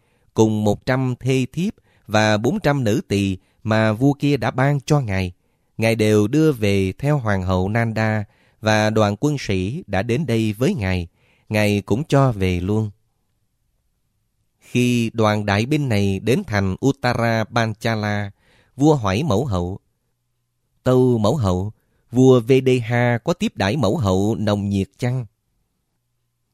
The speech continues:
"Này Hoàng Nhi, con hỏi sao vậy? Ngài đã tiếp đãi ta vinh dự, chẳng khác nào đón tiên nữ trên trời." Rồi bà kể lại hoàng hậu Nanda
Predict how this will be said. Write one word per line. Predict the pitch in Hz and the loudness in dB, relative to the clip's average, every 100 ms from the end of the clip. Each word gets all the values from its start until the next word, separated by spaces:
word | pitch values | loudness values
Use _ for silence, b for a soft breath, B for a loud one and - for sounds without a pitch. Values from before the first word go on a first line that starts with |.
| _ _ _ - | _ _ _ -4
"Này | 98 98 92 | 0 0 0
Hoàng | 87 98 92 92 | -2 -2 -2 0
Nhi, | 110 120 113 - _ _ - | 0 2 0 -6 _ _ 0
con | 151 143 | 0 2
hỏi | 101 123 | 0 -2
sao | - 151 | -2 -2
vậy? | 117 92 90 110 _ _ _ _ | 0 -2 -2 -6 _ _ _ _
Ngài | 110 113 117 117 | -4 -2 -2 -2
đã | 117 | -4
tiếp | 208 - | -4 -4
đãi | 98 117 | -2 -2
ta | - 123 123 | -2 -2 0
vinh | 113 131 151 113 | -2 -2 -2 0
dự, | 92 95 107 _ _ - | 0 0 -4 _ _ -4
chẳng | 104 127 | -2 -2
khác | 185 220 | -4 -4
nào | 107 101 98 95 | -2 0 0 0
đón | 104 117 208 | -2 -4 -6
tiên | 151 160 127 | -2 -2 -2
nữ | 95 104 - | -4 -4 -4
trên | 147 143 | -4 -4
trời." | 139 92 90 87 _ _ _ _ _ _ _ _ _ _ _ _ _ _ _ - | -4 -4 -4 -8 _ _ _ _ _ _ _ _ _ _ _ _ _ _ _ -4
Rồi | 110 104 | 0 2
bà | 107 104 101 | 2 2 0
kể | - 98 107 165 | 0 0 0 0
lại | 92 92 104 - | 0 0 0 -4
hoàng | 101 104 98 | -2 -2 0
hậu | 98 95 | 2 0
Nanda | 113 117 110 110 110 | 0 -2 -2 -2 -2